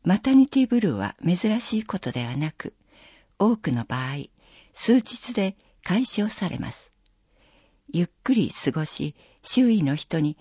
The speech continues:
話を聞いてもらいましょう。中には不安定な状態が長引いたり、症状が重くなる産後うつという病気になることもありますので、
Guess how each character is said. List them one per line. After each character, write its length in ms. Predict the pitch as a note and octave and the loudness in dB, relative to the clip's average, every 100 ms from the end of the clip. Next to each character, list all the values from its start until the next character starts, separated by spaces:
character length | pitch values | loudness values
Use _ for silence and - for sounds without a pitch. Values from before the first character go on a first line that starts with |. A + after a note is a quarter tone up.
| _ _ | _ _
話 440 | - F3+ B3+ - F#3+ | 0 2 2 2 -4
を 120 | G#2 | -4
聞 160 | - B3 | -4 -4
い 60 | |
て 120 | - | 0
も 140 | G#3+ G3+ | 2 2
ら 80 | G3+ | 0
い 80 | F#3 | 0
ま 100 | F#3+ | -2
し 180 | - - | -6 -10
ょ 80 | _ _ _ _ _ _ _ _ _ _ _ - | _ _ _ _ _ _ _ _ _ _ _ 0
う。 60 | |
中 260 | F#3+ - A#3+ | 0 2 2
に 160 | A3 C3 | 4 2
は 220 | A#2 - _ _ _ | -4 -8 _ _ _
不 200 | D#3+ G#3 | 0 4
安 140 | B3+ | 4
定 200 | - A#3+ | 4 4
な 140 | B3 A3 | 4 4
状 220 | A#3+ A3+ | 2 -2
態 260 | - F#3 B2 | 0 -2 -2
が 180 | A#2+ | -4
長 340 | B2+ D3+ F#3 F#3+ | -2 0 0 -2
引 120 | E3+ | -4
い 60 | G2 | -6
た 200 | - A2 | -8 -8
り、 180 | - - _ _ - - _ _ | -10 -18 _ _ -20 -20 _ _
症 240 | - G#3 | 0 0
状 220 | A#3+ A#3 | 4 2
が 200 | G#3 G3+ | 4 2
重 200 | E3+ A3+ | 4 2
く 180 | - A3 | 2 0
な 140 | G3+ F3 | 2 0
る 200 | F3 F3 - _ _ _ _ | -2 -6 -16 _ _ _ _
産 340 | - E3 A3 | -2 2 6
後 120 | A#3 | 6
う 80 | A3+ | 4
つ 160 | A3 - | 0 -4
と 140 | A3 | -2
い 180 | G3+ G#3 | 2 0
う 80 | F#3+ | 0
病 220 | E3+ F#3+ | 0 0
気 160 | - F3 | 0 0
に 140 | F3 | 2
な 140 | F3 F3+ | 0 -2
る 100 | F3+ | -4
こ 140 | D#3+ | -6
と 140 | - | -6
も 180 | A#2 - - | -6 -6 -6
あ 100 | D#3+ | -2
り 100 | F3+ | 0
ま 140 | F3 | -2
す 140 | - - | -4 -6
の 120 | F#2 | -6
で、 200 | - | -8